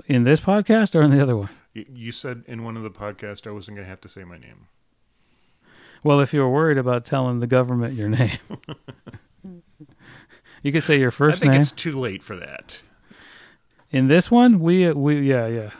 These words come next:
Speaker 1: we, we were all over this one, right? You know, we're, like, in the K G B books right now as Desperate Mothers, Jack, C J, all the other d-, lunatics.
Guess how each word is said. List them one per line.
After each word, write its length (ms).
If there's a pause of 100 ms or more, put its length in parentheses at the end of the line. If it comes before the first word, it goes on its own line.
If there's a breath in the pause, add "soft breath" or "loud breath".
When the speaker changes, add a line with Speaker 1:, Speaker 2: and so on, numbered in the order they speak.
Speaker 1:
we, 180
we 240
were 200
all 200
over 220
this 240
one, 160 (100)
right? 300
You 80
know, 220 (1040 loud breath)
we're, 500
like, 220
in 120
the 80
K 260
G 200
B 220
books 360
right 180
now 340
as 120
Desperate 340
Mothers, 640
Jack, 540
C 300
J, 600
all 160
the 120
other 140
d-, 140
lunatics. 720